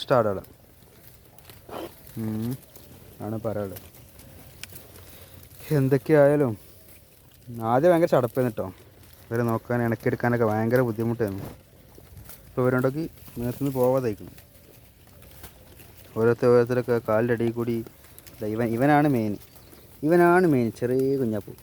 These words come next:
ഇവനാണ് മെയിൻ, ഇവനാണ് മെയിൻ, ഇവനാണ് മെയിൻ. <laughs> കൂട്ടത്തിൽ ചെറിയവൻ, പിന്നെ കൂട്ടത്തിൽ വലിയവൻ. സുക്കൂർ, മുജീബ്, മുജീബാണ്, അസർപ്പുണ്ട്. ഉം. ഫാത്തിമ നിൽക്കുന്നു, ഫാത്തിമ.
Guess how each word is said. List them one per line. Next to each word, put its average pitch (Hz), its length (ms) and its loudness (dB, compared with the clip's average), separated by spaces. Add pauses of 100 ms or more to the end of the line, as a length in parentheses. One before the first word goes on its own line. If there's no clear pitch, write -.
(220)
ഇവനാണ് 151 360 2
മെയിൻ, 101 160 -4 (460)
ഇവനാണ് 175 460 2
മെയിൻ, 113 120 0 (160)
ഇവനാണ് 147 460 -2
മെയിൻ. 101 180 -6 (880)
<laughs> 160 320 -6 (1400)
കൂട്ടത്തിൽ 127 360 -4
ചെറിയവൻ, 110 260 -4 (300)
പിന്നെ 117 240 -8
കൂട്ടത്തിൽ 120 280 -2 (120)
വലിയവൻ. 113 300 -2 (1000)
സുക്കൂർ, 139 460 0 (200)
മുജീബ്, 131 480 0 (200)
മുജീബാണ്, 135 560 -2
അസർപ്പുണ്ട്. 127 540 -4 (260)
ഉം. 120 240 -6 (1400)
ഫാത്തിമ 123 440 2
നിൽക്കുന്നു, 110 260 -4
ഫാത്തിമ. 107 340 -4